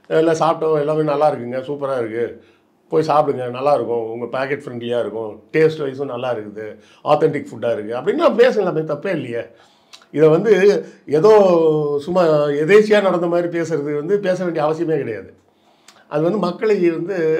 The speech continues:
அஹ், ஏமாத்துற வேலை. மக்களை வந்து, அதாவது, எப்போவுமே ஒரு விஷயம் மைண்ட்ல வச்சுக்கிங்க,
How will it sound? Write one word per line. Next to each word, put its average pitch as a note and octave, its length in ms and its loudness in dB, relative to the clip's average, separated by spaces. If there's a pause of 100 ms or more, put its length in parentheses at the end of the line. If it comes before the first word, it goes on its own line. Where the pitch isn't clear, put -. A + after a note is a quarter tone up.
(720)
அஹ், C3+ 340 -2
ஏமாத்துற E3+ 560 0
வேலை. F2 220 -14 (1000)
மக்களை A#2+ 340 -2
வந்து, D3+ 300 0
அதாவது, D3 720 -2
எப்போவுமே D#3 560 -2
ஒரு C3+ 160 -2
விஷயம் C3 300 -8
மைண்ட்ல A#2+ 440 -6
வச்சுக்கிங்க, F2+ 380 -18